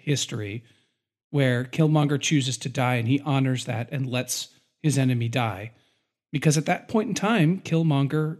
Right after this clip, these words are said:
is completely within, you know, T'Challa's fate, but he chooses to see the beauty in the world.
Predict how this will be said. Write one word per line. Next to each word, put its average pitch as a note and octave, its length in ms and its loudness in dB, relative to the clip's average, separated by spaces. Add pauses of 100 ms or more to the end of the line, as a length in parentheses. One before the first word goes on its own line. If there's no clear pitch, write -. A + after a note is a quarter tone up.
is C#3 160 -4
completely D3+ 720 -2
within, C3+ 680 -2 (600)
you C3+ 100 -2
know, B2 280 0
T'Challa's B2 540 -4
fate, B2 560 -4
but B2+ 120 -2
he C3+ 80 -4
chooses C#3+ 640 -2 (340)
to - 80 -6
see C#3 200 -2
the B2+ 140 -2
beauty C3 540 0
in C3 120 0
the C3 80 0
world. A#2 580 -4